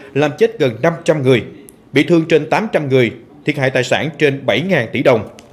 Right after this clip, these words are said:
Về địa bàn xảy ra cháy, thành thị chiếm trên sáu mươi phần trăm, còn lại vùng nông thôn. Số doanh nghiệp, cơ sở sản xuất kinh doanh cháy chiếm gần ba mươi hai phần trăm, gần ba mươi sáu phần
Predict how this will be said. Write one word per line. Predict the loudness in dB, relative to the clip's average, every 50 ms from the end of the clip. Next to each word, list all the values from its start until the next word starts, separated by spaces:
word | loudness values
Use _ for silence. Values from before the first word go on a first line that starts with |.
| -20 -20 -20 -20 -20 -20 -20 -20 -20 -20 -20 -20 -16
Về | -2 2 2 2 4
địa | 4 2 2
bàn | 4 2 2 0 0
xảy | 0 0 2
ra | 2 0 0
cháy, | -2 0 0 2 2 2 0 -2
thành | -6 -6 -4 -2
thị | 0 0 0 0 0 -2 -6
chiếm | -6 -6 -2
trên | 0 -2 -2 0
sáu | -2 -4 -2
mươi | -2 -2 -4 -4
phần | -4 -6 -4
trăm, | -4 -4 -4 -4 -6 -10 -16 -20 _ _ _ _ _ _ _
còn | 4 4 4 4
lại | 2 0 0 0 0 -2
vùng | -2 -2
nông | -2 -2 2
thôn. | 4 4 4 4 2 -4 -14 -20 -20 -20 -20 -20 -20 -20 -20 -6
Số | -2 0 2 2
doanh | 2 2
nghiệp, | 2 -2 0 2
cơ | 0 0
sở | 2 2 2 2
sản | 2 0 -2 -2
xuất | -2 -2 -2
kinh | -2 -2 2
doanh | 0 0 0 0 -4 -2
cháy | 0 2 2 2 2 -2 -6 -6
chiếm | -4 -4 0 2
gần | 2 2 2 0 -2
ba | -2 -2
mươi | -2 -2 -2
hai | -2 -2
phần | -2 -4 -2
trăm, | 0 0 0 -2 -4 -10 -16 -16 -2
gần | 0 2 2 2 0 -2
ba | -2 0
mươi | 0 -2
sáu | -2 -2 -2 -2
phần | -4 -4